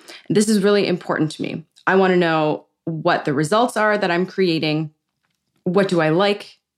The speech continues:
Do I like it? What do I not like? Is there anything I don't like?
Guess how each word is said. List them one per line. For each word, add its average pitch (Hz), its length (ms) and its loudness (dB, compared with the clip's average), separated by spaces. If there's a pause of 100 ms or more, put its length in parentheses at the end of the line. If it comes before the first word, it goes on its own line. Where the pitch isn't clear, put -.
(240)
Do 220 200 4
I 185 120 4
like 151 240 -2
it? 180 260 -6 (380)
What 190 160 2
do 185 100 2
I 165 80 4
not 175 260 4
like? 131 220 -2
Is 175 140 0
there 165 100 -2
anything 214 320 0
I 175 80 2
don't 156 260 -2
like? 147 340 -2